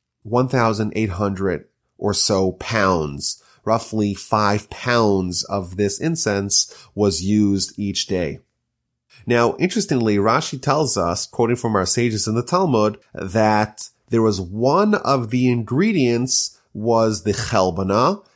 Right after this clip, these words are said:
and it was a foul-smelling spice. And Rashi tells us that there's a certain lesson,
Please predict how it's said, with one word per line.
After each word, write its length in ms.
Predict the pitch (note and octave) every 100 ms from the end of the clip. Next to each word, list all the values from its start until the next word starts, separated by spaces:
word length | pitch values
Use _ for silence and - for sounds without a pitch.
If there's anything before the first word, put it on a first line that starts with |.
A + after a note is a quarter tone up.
| -
and 140 | B2
it 40 | A#2+
was 200 | A#2+ A#2+
a 80 |
foul-smelling 1600 | A#2 - D3 C#3 C#3+ D3 D#3 - - - - B2+ A#2+ A#2+ A2 G#2+ G#2
spice. 1000 | - - - - F#2+ D#2+ D#2 - - - _ _ _ _ _ _ _ _
And 100 | A2
Rashi 280 | A2+ B2 E3+
tells 340 | G#3+ B3 G3+
us 180 | D#3+ D#3
that 80 | E3+
there's 140 | F#3+
a 60 | E3+
certain 320 | - A#3+ G3+
lesson, 680 | B2+ A2+ D#3+ - - C2 -